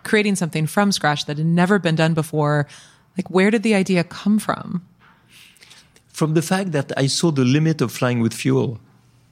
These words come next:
Speaker 2: With the balloon, we were out of fuel when I landed. Well, there were forty kilos, eighty pounds left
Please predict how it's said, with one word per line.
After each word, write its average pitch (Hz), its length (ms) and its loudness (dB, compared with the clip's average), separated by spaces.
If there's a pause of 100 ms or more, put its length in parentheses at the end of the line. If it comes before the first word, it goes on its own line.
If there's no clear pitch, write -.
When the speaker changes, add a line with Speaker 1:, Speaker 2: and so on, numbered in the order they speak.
(540)
Speaker 2:
With 123 100 0
the 135 60 2
balloon, 165 420 2
we 135 100 2
were 123 220 0
out 151 220 0
of 139 80 -4
fuel 139 300 -2
when 127 120 -2
I 117 120 0
landed. 120 400 -2 (920)
Well, 117 140 0
there 117 120 2
were 117 120 4
forty 156 380 -2
kilos, 127 480 0
eighty 151 480 0
pounds 135 440 -2
left 123 460 -2